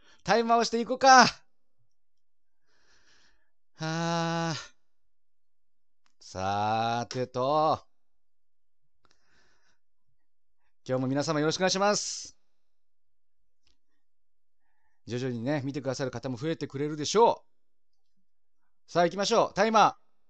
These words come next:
一時間。まずは押させていただきます。スタート。はい、動いた。はい。さあ行こう。あ、トマトソースさん。赤い水代に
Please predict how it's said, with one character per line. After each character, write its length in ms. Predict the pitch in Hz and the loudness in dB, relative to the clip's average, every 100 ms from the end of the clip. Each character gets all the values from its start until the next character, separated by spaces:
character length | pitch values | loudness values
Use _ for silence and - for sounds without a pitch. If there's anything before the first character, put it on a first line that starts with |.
| - - | -20 -16
一 180 | 127 165 | -12 -10
時 80 | 175 | 0
間。 240 | 160 - - - | 0 0 -12 -20
ま 160 | - 160 | -4 0
ず 60 | 170 | 2
は 60 | |
押 160 | 156 185 | 0 -2
さ 20 | |
せ 40 | |
て 40 | 185 | -2
い 20 | |
た 60 | 196 | -2
だ 40 | |
き 60 | 196 | -2
ま 100 | 190 | -2
す。 240 | - - - - - - - - | -6 -14 -20 -20 -20 -20 -20 -20
ス 60 | - | 2
タ 100 | 240 | 2
ー 80 | 247 | 4
ト。 280 | 240 - - - - - - - - - - - | 2 2 -8 -20 -20 -20 -20 -20 -20 -20 -20 -8
は 100 | 165 | -2
い、 100 | 202 | 0
動 120 | 196 | 2
い 60 | 254 | 4
た。 320 | 254 165 - - - - - - - - - - - - - - - - | 6 4 2 -20 -20 -20 -20 -20 -20 -20 -20 -20 -20 -20 -20 -20 -20 4
は 180 | 254 | 8
い。 100 | 262 - - - - - - - - - - - - | 8 6 -14 -20 -20 -20 -20 -20 -20 -20 -20 -20 -8
さ 240 | 190 214 | 4 6
あ 60 | 233 | 6
行 100 | - | 8
こ 360 | 247 262 - - | 8 8 4 -8
う。 40 | - - - - - - - - - - - - - - - | -20 -20 -20 -20 -20 -20 -20 -20 -20 -20 -20 -20 -20 -20 0
あ、 180 | 220 - - - - - - - | 2 2 -8 -20 -20 -20 -20 -4
ト 100 | 220 | 2
マ 120 | 254 | 2
ト 100 | 262 | 4
ソ 140 | 262 | 4
ー 20 | 247 | 4
ス 60 | |
さ 180 | 233 208 | 4 2
ん。 60 | - - - - - - - - - - | 2 -14 -20 -20 -20 -20 -20 -20 -20 -2
赤 240 | 175 220 | 2 4
い 40 | 214 | 2
水 160 | 190 | 2
代 180 | 202 202 | 2 4
に 160 | 202 | 2